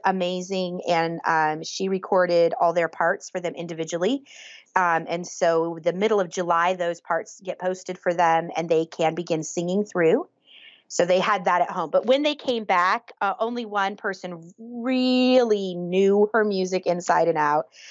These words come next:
And then we rehearsed. School starts here August ninth. Uh,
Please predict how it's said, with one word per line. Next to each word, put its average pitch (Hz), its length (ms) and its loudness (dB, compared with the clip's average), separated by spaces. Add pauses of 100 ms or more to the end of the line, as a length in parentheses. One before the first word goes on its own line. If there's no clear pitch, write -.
(220)
And 190 160 2
then 190 220 2
we 214 140 -2
rehearsed. 185 580 0
School 269 240 0
starts 214 300 0
here 214 280 -2
August 185 540 -4
ninth. 170 320 -4 (180)
Uh, 175 300 0